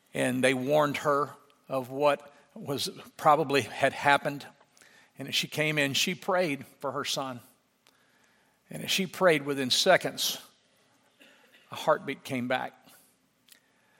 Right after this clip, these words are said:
The doctors told her, "Look, even if he survives through the night, which he probably won't, we doubt that he will live or be, have any type of brain activity.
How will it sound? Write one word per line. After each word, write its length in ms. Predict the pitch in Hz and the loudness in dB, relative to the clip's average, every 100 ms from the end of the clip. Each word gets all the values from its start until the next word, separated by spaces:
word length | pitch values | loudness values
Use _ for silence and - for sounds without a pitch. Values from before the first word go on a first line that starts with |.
| _ | _
The 80 | - | -4
doctors 380 | 156 156 - 151 | 6 6 6 -2
told 260 | - 165 147 | 4 4 6
her, 180 | 143 | 2
"Look, 360 | 151 151 139 - - - _ - _ _ - | 4 2 2 -8 -20 -20 _ -20 _ _ 0
even 280 | 175 226 226 | 4 6 6
if 200 | 214 - | 6 2
he 380 | 190 185 180 143 - | 2 2 0 -4 -6
survives 640 | - - 156 156 156 156 - | -2 0 6 8 8 6 4
through 100 | 165 | -2
the 100 | 156 | 0
night, 240 | 135 123 | 2 0
which 200 | 127 120 | 0 -2
he 80 | 139 | -4
probably 500 | - 151 143 139 135 | 0 2 2 2 -4
won't, 300 | 120 110 117 - _ _ _ - _ _ _ _ _ - | -4 -6 -8 -16 _ _ _ -20 _ _ _ _ _ -4
we 140 | 139 | -4
doubt 420 | 120 139 135 - | 2 4 4 0
that 120 | 127 | -8
he 380 | - 131 127 123 - _ _ - - | -8 -4 -2 -4 -8 _ _ -20 -10
will 140 | 127 | -6
live 340 | 123 135 135 123 | 0 2 4 0
or 60 | |
be, 400 | 113 131 131 123 - - | -2 0 0 -2 -10 -6
have 320 | 127 123 117 254 | 2 2 0 -8
any 260 | 160 147 131 | -4 -2 -4
type 380 | - 127 120 | -4 -2 -2
of 180 | 131 110 | -6 -10
brain 300 | 117 120 117 | -6 -4 -4
activity. 580 | 117 117 135 113 117 120 | -6 -8 -6 -6 -6 -14